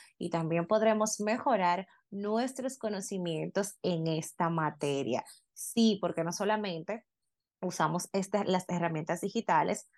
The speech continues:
para hacer cualquier transacción dentro del mercado, sino que también podemos aprovechar todos los que, todas las informaciones que los participantes del mercado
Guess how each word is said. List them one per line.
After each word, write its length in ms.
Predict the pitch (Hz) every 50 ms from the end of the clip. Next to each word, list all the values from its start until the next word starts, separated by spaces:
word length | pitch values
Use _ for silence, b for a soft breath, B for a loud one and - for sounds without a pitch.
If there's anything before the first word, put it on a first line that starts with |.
| b b b _ -
para 180 | 190 170 160
hacer 220 | 170 - - 139 139
cualquier 420 | 147 151 170 - 160 160 156 -
transacción 680 | - 165 170 175 170 - 170 - - - - 165 160
dentro 240 | 156 165 160 - 180
del 140 | 165 165 170
mercado, 480 | 180 185 190 - - 233 202 202 196 - _ _ _
sino 500 | - - - 285 277 285 285 277 285 277
que 140 | 285 302 302
también 600 | 330 330 311 302 262 240 226 208 196 190 190 196
podemos 500 | - 202 196 196 196 208 220 240 - - -
aprovechar 1040 | - 208 208 208 220 220 226 220 220 226 233 226 - - 185 165 160 165 180 190 - _ _ _ _ _ _ _
todos 280 | - 226 233 254 285 294
los 160 | 311 302 -
que, 80 | - 240 226 - - - - -
todas 200 | 208 208 226 254
las 200 | 285 285 - -
informaciones 640 | 262 226 269 233 226 226 226 - 180 180 170 165
que 80 | - 185
los 180 | 180 170 - -
participantes 840 | - - - 185 - 196 185 - 165 160 175 - 208 226 - -
del 200 | - 208 208 208
mercado 500 | 226 233 226 233 - 175 160 156 165 170